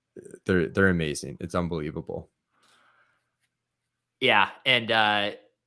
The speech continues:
Speaker 2: K K says here, "I wish Skylar stayed, man. Feel like he would have smashed." Uh, I think he would have too, yeah.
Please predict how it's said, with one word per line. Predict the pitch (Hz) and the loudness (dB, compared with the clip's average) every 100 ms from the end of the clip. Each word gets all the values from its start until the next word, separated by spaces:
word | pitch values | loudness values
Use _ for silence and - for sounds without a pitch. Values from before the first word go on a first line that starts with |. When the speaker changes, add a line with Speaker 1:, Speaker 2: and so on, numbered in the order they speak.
| - | -6
Speaker 2:
K | 120 | -4
K | 113 110 | -2 -4
says | 101 107 | -4 -8
here, | 113 | -4
"I | 104 | -4
wish | 104 - | -4 -2
Skylar | 104 104 95 | -2 0 -4
stayed, | - 110 101 | -6 -6 -4
man. | 98 95 | -6 -8
Feel | - 104 | -6 -6
like | 98 | -6
he | - 104 98 95 92 92 - | -6 -8 -6 -6 -8 -12 -14
would | 98 104 | -8 -8
have | 92 | -8
smashed." | - 98 92 87 - - - - | -10 -6 -6 -6 -10 -14 -16 -8
Uh, | 95 85 82 - _ - | -6 -4 -6 -12 _ -8
I | 104 | -6
think | - | -8
he | 92 | -8
would | 92 95 | -10 -10
have | 107 | -12
too, | - 117 | -14 -14
yeah. | 117 120 | -12 -10